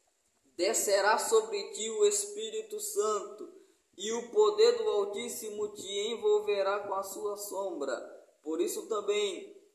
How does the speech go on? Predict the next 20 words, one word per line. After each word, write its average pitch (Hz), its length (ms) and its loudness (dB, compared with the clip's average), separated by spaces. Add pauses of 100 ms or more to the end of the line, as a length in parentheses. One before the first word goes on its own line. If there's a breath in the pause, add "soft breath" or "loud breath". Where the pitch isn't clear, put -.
o 160 180 0
ente 220 360 0
santo 202 680 0
que 175 140 0
há 202 160 2
de 208 140 0
nascer 196 760 0
será 170 360 0
chamado 156 720 -4 (380)
Filho 160 720 -4 (260)
de 143 140 -6
Deus." - 840 -4 (240)
Então, 175 300 2
meus 208 200 0
queridos, 156 520 -4 (560)
o 427 120 0
Espírito 220 600 2
Santo - 500 -6 (720)
é 156 140 2
onipotente. 156 1040 -4